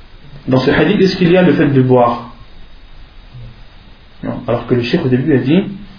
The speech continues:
Une personne qui est en, en état de grande impureté, lorsqu'elle veut manger, boire, dormir et avoir un nouveau rapport. La preuve de, de, du fait de boire est un autre hadith. Le hadith de Ammar, وعن عمار بن ياسر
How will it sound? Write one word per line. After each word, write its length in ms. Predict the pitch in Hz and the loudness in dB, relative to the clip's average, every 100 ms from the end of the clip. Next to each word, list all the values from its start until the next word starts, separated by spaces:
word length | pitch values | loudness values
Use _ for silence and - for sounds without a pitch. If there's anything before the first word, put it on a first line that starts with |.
| - - | -16 -8
Une 100 | 120 | -4
personne 340 | 123 - 139 | -2 0 0
qui 80 | 135 | 2
est 40 | |
en, 180 | 117 120 - | 0 0 -2
en 140 | 120 | 0
état 160 | 123 131 | 2 2
de 100 | 120 | 2
grande 220 | 117 143 | 2 2
impureté, 520 | 127 - - 165 196 - - | 2 -2 -2 0 0 -2 -6
lorsqu'elle 360 | - - 131 120 | -8 -2 0 2
veut 260 | 120 117 - - | 2 0 -2 -4
manger, 640 | 120 127 120 147 208 220 - - | 2 2 4 2 2 -2 -8 -8
boire, 600 | 113 123 135 180 202 - - | -2 2 4 4 2 -2 -4
dormir 540 | 127 127 135 185 196 151 | 0 4 4 4 2 2
et 320 | 170 226 - - - - 135 | 2 2 -2 -8 -18 -8 0
avoir 320 | 127 170 143 | 2 4 4
un 40 | |
nouveau 200 | 143 139 | 4 4
rapport. 380 | 123 110 110 - - - - - - - - | 2 0 -4 -12 -18 -20 -20 -20 -20 -12 -2
La 160 | 131 | 0
preuve 360 | - 202 160 131 | 4 4 6 4
de, 260 | 135 131 127 | 6 6 6
de, 420 | 127 127 120 - | 4 4 4 2
du 100 | 123 | -2
fait 180 | 127 160 | 0 0
de 120 | 131 | 2
boire 380 | 127 135 214 - | 2 4 4 4
est 180 | 151 147 | 2 4
un 120 | 139 | 4
autre 180 | 190 - - | 4 2 0
hadith. 320 | 143 131 113 - - - - - | 0 0 -2 -4 -14 -18 -20 -2
Le 100 | 135 | 0
hadith 260 | 151 180 165 | 2 2 4
de 60 | |
Ammar, 560 | 135 143 151 170 139 - - - - | 4 4 4 4 2 -2 -10 -16 -2
وعن 240 | 127 139 127 | 2 4 4
عمار 460 | 143 156 175 156 | 4 4 4 4
بن 120 | 135 139 | 4 4
ياسر 500 | 139 165 151 131 | 4 4 2 0